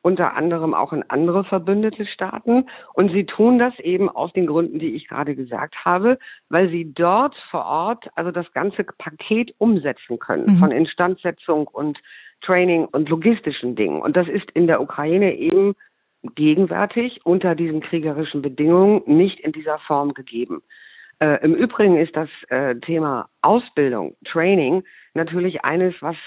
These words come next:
Speaker 1: auch hier wiederum in der deutschen Debatte eigentlich gar keine richtige Rolle spielt, denn sie müssen doch erst überlegen, wie sie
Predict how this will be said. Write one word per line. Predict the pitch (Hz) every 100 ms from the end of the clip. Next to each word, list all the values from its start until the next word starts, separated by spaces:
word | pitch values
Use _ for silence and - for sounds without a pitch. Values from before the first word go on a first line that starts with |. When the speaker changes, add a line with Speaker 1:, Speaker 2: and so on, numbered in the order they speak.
| -
Speaker 1:
auch | - 147 -
hier | - 277 247
wiederum | 160 139 165
in | 175 143
der | 151
deutschen | 151 170 180 170 147
Debatte | 156 135 180 175 113
eigentlich | 120 147 156 - -
gar | 156 214
keine | - 170 151
richtige | 143 165 151 147
Rolle | 143 202 285 165
spielt, | - 139 156
denn | 160
sie | 151
müssen | 170 185 170
doch | 151 143 -
erst | 143 202 -
überlegen, | 151 151 151 175 190 202 - - - _
wie | - 147 240 220
sie | 180 127